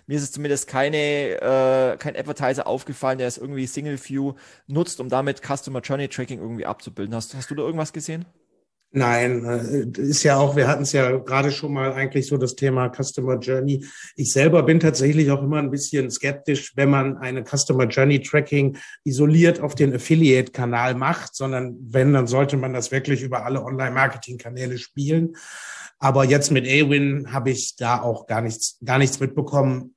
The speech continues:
Speaker 2: Insgesamt sind, habe ich eigentlich keine Advertiser, die jetzt groß,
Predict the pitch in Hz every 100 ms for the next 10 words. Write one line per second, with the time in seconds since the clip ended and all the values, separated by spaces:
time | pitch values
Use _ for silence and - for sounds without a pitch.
0 | _ 165 - 151 143 170 - - 135 127
1 | 127 123 135 120 - 135 131 127 123 131
2 | 113 117 120 117 123 - - - - _
3 | 127 131 131 - - 98 110 123 123 -
4 | -